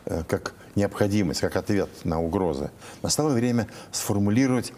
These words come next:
большие концепции, касающиеся народа, истории, власти русского человека. И, скажем, вот, э, вероучение русской мечты — это одна из таких, э, вот, стремлений — крупно обобщить их. Что такое глубинный народ?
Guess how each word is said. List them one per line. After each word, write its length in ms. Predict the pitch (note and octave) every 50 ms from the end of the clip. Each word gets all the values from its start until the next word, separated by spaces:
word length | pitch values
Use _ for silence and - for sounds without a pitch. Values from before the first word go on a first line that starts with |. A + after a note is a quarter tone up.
| - - -
большие 380 | - G2+ G#2 G2 - - C3 A2
концепции, 600 | - - A2 G#2+ - - A#2 G2+ - - - -
касающиеся 720 | - - F2+ - - G#2 F#2+ F2 - - - - - - - - - - - -
народа, 500 | F#2+ F#2 F2+ F#2+ A2 B2 B2 B2 C3 C3 C3
истории, 680 | D#3 - - - - G#2 G#2+ A2 A2 G#2+ G#2+ G#2 G#2+ - - - - -
власти 520 | - F2 F2+ G2 A2 A#2 G#2+ - - -
русского 440 | G2 F2+ F#2 G2+ F#2 - - - F2
человека. 640 | D#2 - G#2 G#2 G2+ G2+ F#2 D2+ - - - - - - - - - - - - - - - -
И, 240 | F#2+ F#2+ G2+ - - - - - - -
скажем, 360 | - - G#2+ F#2+ F2 F2+ F2
вот, 180 | E2 E2 - -
э, 340 | - F#2 F#2 F#2 F#2 F#2+ - - - - - - - - - - -
вероучение 680 | - - G2 A2+ G#2+ F#2+ F2 F2+ - - G2+ F#2+ F#2 F2
русской 300 | F#2+ G2+ - - - F#2
мечты — 300 | F#2+ F#2+ - - - E3+
это 140 | C#3+ - G#2+
одна 180 | F#2+ G2+ B2 C3
из 100 | A2+ -
таких, 400 | - G2 F2 A2+ A2+ - - - - - - - - - -
э, 100 | - -
вот, 220 | F#2+ F#2+ G2 -
стремлений — 800 | - - - - - G2 G2+ G2 G2+ G#2+ G2 D#2+ D2 D2 D2 - - - - - -
крупно 380 | - - A2 A2+ A#2+ - G#2+ G#2
обобщить 500 | G2 F#2 G2+ G2 - - - F2 - -
их. 160 | G2 - - - - - - - - - - - -
Что 160 | - - E3
такое 200 | D3+ - C#3 C3
глубинный 680 | G2+ F2+ G#2+ A2 A2 G2+ A2+ A#2+ A2 G#2+ G2+ G2 F#2+ F#2
народ? 580 | F2 F#2+ G2+ G2+ F#2+ F2 D#2+ - - - -